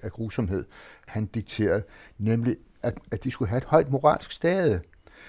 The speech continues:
Men det gik alene på, at de ikke måtte berige sig selv, og de ikke måtte have personlige fordele af det, de gjorde. Altså, de kunne rask væk, øh, øh, slå ufattelige mængder af jøder ihjel,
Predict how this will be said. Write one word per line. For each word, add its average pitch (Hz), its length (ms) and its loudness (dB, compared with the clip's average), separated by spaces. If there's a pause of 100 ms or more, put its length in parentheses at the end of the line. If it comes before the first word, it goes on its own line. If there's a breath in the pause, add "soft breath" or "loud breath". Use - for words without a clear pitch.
(140 loud breath)
Men 113 120 0
det - 160 0
gik - 340 -2
alene 190 480 8
på, 139 320 6 (220 loud breath)
at - 140 0
de 143 180 -2
ikke 190 220 6
måtte 110 240 4
berige 127 500 4
sig 117 140 0
selv, 185 300 6 (240 loud breath)
og - 120 -4
de 135 100 6
ikke 110 140 0
måtte - 140 -4
have 131 80 -4
personlige 110 480 -6
fordele 95 480 -6 (220)
af 113 60 -8
det, 117 200 -6
de 160 60 -6
gjorde. 226 400 -2 (1400 soft breath)
Altså, 107 460 -4
de 123 80 -2
kunne 113 220 -2
rask 151 260 2
væk, 143 220 2
øh, 113 720 2
øh, 107 60 -2
slå 110 280 2
ufattelige 143 440 0
mængder 123 320 0
af 90 120 2
jøder 120 300 2
ihjel, 127 280 4